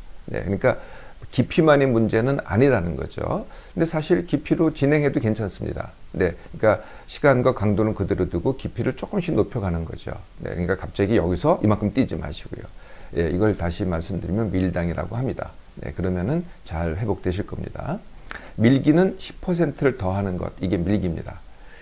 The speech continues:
아, 다섯 번째 사례입니다. 훈련을 하면 치액이 없어지는지 묻는 사십육 세 주부입니다. 혼합 치액 사 기로 진단을 받았고,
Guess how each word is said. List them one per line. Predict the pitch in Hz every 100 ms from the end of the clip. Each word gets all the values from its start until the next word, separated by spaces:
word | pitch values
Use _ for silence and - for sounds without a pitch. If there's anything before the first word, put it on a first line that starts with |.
| - - - - - - - -
아, | 110
다섯 | 110 131 175
번째 | 185 175
사례입니다. | 156 165 156 101 85 101 180 220
훈련을 | - 185 170 156 151
하면 | 139 147 185 180
치액이 | - - 170 143 170 -
없어지는지 | 90 - 135 117 117 117 113 117
묻는 | 92 95 135 175
사십육 | 175 92 101 107 90
세 | - 113 117
주부입니다. | - 104 139 117 78 - - - - - - - -
혼합 | 143 156 151 -
치액 | - 151 156
사 | - - 107
기로 | 107 127 123
진단을 | - 101 104 107
받았고, | 92 82 85 - - 107 78